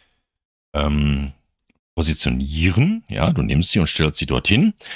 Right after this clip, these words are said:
Und erst, wenn du den ersten Schuss oder ersten Schlag oder was, der Henker was machst, erst dann fängt die Runde an. Aber auch dann hast du noch Zeit. Ja, es läuft jetzt kein Timer da oben,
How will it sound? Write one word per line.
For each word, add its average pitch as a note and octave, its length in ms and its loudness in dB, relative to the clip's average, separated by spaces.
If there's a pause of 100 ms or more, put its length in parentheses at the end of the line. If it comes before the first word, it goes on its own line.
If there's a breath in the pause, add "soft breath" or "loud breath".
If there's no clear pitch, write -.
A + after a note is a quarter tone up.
(200 loud breath)
Und F2 220 -2
erst, A#2+ 380 2
wenn G#2 100 4
du G2+ 100 4
den F2+ 200 2
ersten E2+ 460 0
Schuss G#2 360 2
oder C#2+ 140 0
ersten D#2+ 320 0
Schlag F#2 460 0
oder D2 220 0
was, F#2+ 180 0
der C#2+ 120 -2
Henker G2+ 320 2
was F#2+ 160 0
machst, F2+ 320 0 (300 loud breath)
erst - 340 -6
dann F#2+ 320 2
fängt D2+ 300 -2
die D2 80 0
Runde C#2 320 0
an. C2+ 140 -4
Aber D#2+ 180 0
auch C#2+ 100 -2 (180)
dann D#2+ 280 0
hast - 160 -8
du - 40 -8
noch - 180 -14
Zeit. - 360 -6 (380 soft breath)
Ja, F2 200 0 (240 soft breath)
es - 200 -10
läuft D#2+ 200 -2
jetzt - 160 -6
kein C#2 200 -4
Timer F#2 360 2
da D#2+ 80 0
oben, E2 360 0